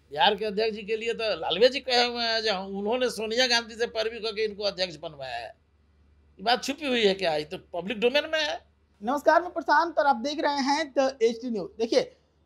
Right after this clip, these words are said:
Speaker 2: आप सभी को पता है, एक बड़ा भीषण कांड को अंजाम दिया गया है, जिसमें अस्सी से अधिक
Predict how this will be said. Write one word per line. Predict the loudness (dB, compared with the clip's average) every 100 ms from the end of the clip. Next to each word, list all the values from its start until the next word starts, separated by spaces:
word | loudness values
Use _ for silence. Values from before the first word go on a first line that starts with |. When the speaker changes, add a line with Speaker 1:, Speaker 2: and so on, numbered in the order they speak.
| 2
Speaker 2:
आप | 4
सभी | 6 4
को | 6 4
पता | 6 4
है, | 4 2 -4 _ -2
एक | -2 2
बड़ा | 0 4 6 8 8
भीषण | 4 -4 0 -2
कांड | 0 0 0 -2
को | -2 -2
अंजाम | 2 2 2 0
दिया | 0 0
गया | 2 0
है, | -2
जिसमें | -8 -10 -10 -8
अस्सी | -8 -8 -10
से | -4 -2
अधिक | 0 0 2 -2